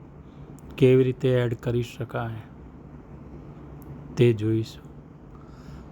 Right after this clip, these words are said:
તો સૌ પ્રથમ તમે કર્મયોગી પોર્ટલમાં જઈ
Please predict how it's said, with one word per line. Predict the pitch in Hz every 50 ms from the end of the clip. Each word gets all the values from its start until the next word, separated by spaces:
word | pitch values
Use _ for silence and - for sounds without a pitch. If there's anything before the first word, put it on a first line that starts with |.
| - - 131
તો | 135 135 135 135 135 127
સૌ | 123 - - 143 147
પ્રથમ | 143 - 151 143 131 - 147 143 139 135 -
તમે | 135 139 139 139 139 139 143 147 143 139 - - - - - - - - - - - - -
કર્મયોગી | - 139 131 135 135 135 135 135 135 127 127 135 127 -
પોર્ટલમાં | 131 127 127 120 - 127 127 127 127 123 117 120
જઈ | 123 127 127